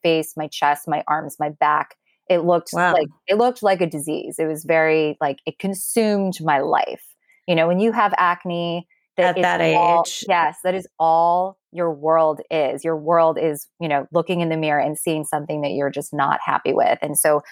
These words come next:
Speaker 1: I was very self-conscious. I was, you know, always shying away from pictures. I felt very, um, you feel very, like, unlovable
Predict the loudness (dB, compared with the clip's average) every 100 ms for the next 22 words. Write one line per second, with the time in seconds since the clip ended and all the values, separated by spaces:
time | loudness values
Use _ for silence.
0 | -20 -8 -2 0 0 2 2 2 -2 -2
1 | 0 0 2 2 2 2 2 0 -2 -10
2 | _ _ _ 0 2 2 2 2 0 0
3 | -2 -6 -8 -10 -8 -8 -2 2 2 2
4 | 2 0 -2 -2 -2 0 0 2 2 2
5 | 0 0 -2 -2 -6 -12 -20 -20 _ _
6 | _ _ _ -4 -4 0 0 2 2 2
7 | 0 _ -2 -2 0 -2 -2 0 0 0
8 | 0 2 2 2 -2